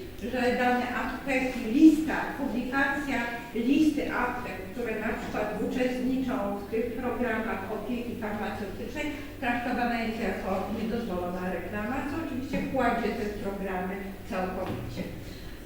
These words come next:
W moim przekonaniu to,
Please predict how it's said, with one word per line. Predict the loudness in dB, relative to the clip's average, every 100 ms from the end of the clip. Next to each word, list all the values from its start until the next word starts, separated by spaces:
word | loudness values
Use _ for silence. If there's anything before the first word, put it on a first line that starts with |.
| -12 -12 -10 -4
W | 2
moim | 4 4 2
przekonaniu | -2 0 2 4 6 6 6 6 4 4 2 0 -2 2
to, | 4 6 6